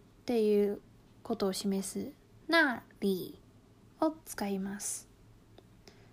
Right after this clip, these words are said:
その後の很はとっても。英語だったら「very」の意味になります。有名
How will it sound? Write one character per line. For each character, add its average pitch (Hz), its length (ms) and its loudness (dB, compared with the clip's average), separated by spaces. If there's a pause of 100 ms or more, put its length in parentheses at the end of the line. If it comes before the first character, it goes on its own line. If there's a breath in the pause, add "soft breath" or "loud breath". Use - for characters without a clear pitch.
(160 soft breath)
そ - 160 -6
の 311 280 2
後 381 200 4
の 262 320 2 (500 soft breath)
很 - 400 8 (1500)
は 349 280 0 (580)
と 214 120 0
っ 208 40 -2
て - 320 2
も。 220 300 6 (880)
英 269 220 -2
語 285 160 0
だ 320 120 0
っ 320 140 -6
た 285 140 4
ら 302 280 2 (420)
「very」 214 480 4 (680)
の 339 280 -2
意 220 80 0
味 220 140 0
に 190 140 -6
な 160 120 -12
り 240 140 -14
ま 220 200 -8
す。 - 260 -10 (1700 loud breath)
有 214 480 8 (320)
名 220 460 6